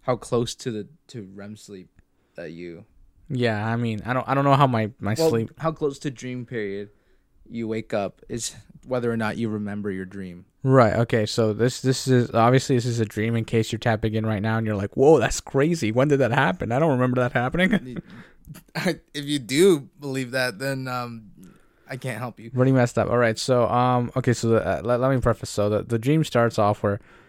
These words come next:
Speaker 2: um, we're, we're, like, hanging out at the dinner table.
Speaker 1: Yeah.
Speaker 2: No, we're not hanging out. We're not at the dinner table. We're, like, watching T V.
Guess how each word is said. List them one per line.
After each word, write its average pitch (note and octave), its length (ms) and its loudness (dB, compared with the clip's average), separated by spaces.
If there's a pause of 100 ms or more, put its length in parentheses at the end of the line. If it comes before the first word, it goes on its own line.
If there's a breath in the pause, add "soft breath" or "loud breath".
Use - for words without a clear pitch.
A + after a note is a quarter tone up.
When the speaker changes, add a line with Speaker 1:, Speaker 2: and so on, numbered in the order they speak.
(360 soft breath)
Speaker 2:
um, A2+ 220 0
we're, A#2+ 120 2
we're, C3+ 100 6
like, C3 180 8
hanging B2 280 2
out G#2+ 160 0
at A2+ 60 0
the G2+ 100 -2
dinner G#2+ 200 -2
table. A#2 340 0 (240)
Speaker 1:
Yeah. G2+ 240 -6
Speaker 2:
No, A2 120 -4
we're A#2 80 2
not B2 160 0
hanging B2 180 -4
out. G#2 160 -4
We're G#2+ 80 -2
not A2+ 160 0
at A2 100 -4
the G#2+ 80 -8
dinner G2+ 180 -6
table. G2+ 240 -8 (460 soft breath)
We're, B2+ 100 0
like, A#2 160 0
watching C3 340 2
T A#2+ 160 -2
V. G2 220 -6